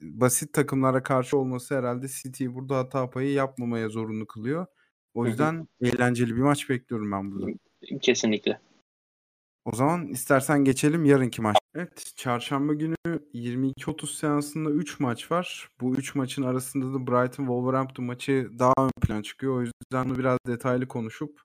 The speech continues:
Speaker 1: Burnley, Watford ve Crystal Palace, Southampton maçlarını beraber değerlendirelim istiyorum.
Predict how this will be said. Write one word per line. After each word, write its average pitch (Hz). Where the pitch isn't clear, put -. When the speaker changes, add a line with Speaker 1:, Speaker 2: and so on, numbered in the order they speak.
Speaker 1:
Burnley, 131
Watford 131
ve 131
Crystal 123
Palace, 131
Southampton 131
maçlarını 123
beraber 123
değerlendirelim 107
istiyorum. 127